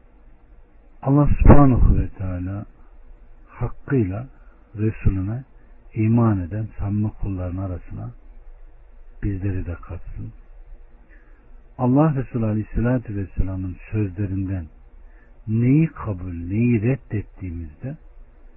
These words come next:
nereyi zedeleyip nereyi tasdik ettiğimizi hakkıyla anlayan, idrak eden samimi kullar arasına bizleri de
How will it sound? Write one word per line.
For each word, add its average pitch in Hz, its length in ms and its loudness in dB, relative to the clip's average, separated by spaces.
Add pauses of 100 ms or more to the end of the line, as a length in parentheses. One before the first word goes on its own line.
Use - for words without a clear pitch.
(260)
nereyi 139 560 4
zedeleyip 90 580 -2 (100)
nereyi 123 400 4
tasdik - 580 -4
ettiğimizi 101 600 -8
hakkıyla 110 640 -6
anlayan, 101 580 -6 (460)
idrak 110 480 -2
eden 104 280 -6 (920)
samimi 110 340 0
kullar 104 360 -2
arasına 90 440 -6
bizleri 80 400 -10
de 82 60 -16